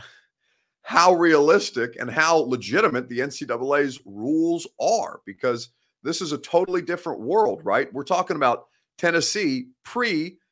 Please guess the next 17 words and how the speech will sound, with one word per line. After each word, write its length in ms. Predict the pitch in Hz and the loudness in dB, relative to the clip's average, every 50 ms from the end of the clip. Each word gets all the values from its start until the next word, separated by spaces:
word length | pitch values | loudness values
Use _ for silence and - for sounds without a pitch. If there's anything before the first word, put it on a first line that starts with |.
| _ _ | _ _
name, 320 | - 131 147 156 165 175 175 | -8 -4 -2 0 0 0 0
image, 300 | 175 175 170 156 131 156 | -2 -2 -2 -4 -6 -6
and 100 | 143 135 | -4 -2
likeness, 500 | 151 165 185 180 - - - - - - - | 0 0 0 0 -2 -8 -12 -14 -14 -14 -12
and 180 | 107 110 113 | -10 -6 -2
what 300 | 120 131 143 147 147 - _ _ _ _ - | 2 2 2 2 0 -2 _ _ _ _ -2
they 120 | 120 131 | 2 2
are 120 | 131 123 117 | 2 2 0
accused 420 | 123 - - 165 165 160 - - | -4 -8 -14 -14 -12 -12 -10 -10
of 160 | 110 98 - | -12 -12 -10
doing 320 | - 254 254 185 123 113 117 | -8 -6 -4 -4 -4 -4 -6
is 120 | 113 104 | -8 -8
basically 560 | - 135 143 135 127 135 123 - 117 107 101 - | -4 -2 -2 -2 -2 -4 -8 -8 -8 -8 -6 -6
improper 680 | 123 131 123 - 131 117 110 - - 104 101 98 - _ | -8 -8 -4 -2 -2 -2 -2 -4 -6 -8 -8 -8 -10 _
benefits 640 | 101 98 117 117 110 101 - - 95 92 - - - _ _ _ _ _ _ _ _ _ _ _ _ - | -6 -4 -4 -4 -4 -6 -8 -12 -14 -14 -14 -16 -18 _ _ _ _ _ _ _ _ _ _ _ _ -18
for 360 | - - 170 170 160 151 135 | -8 -4 0 2 4 4 2
recruits. 640 | 120 113 - - - 165 160 120 - - - - | 2 -2 -6 -4 -2 -2 0 -2 -2 -6 -10 -10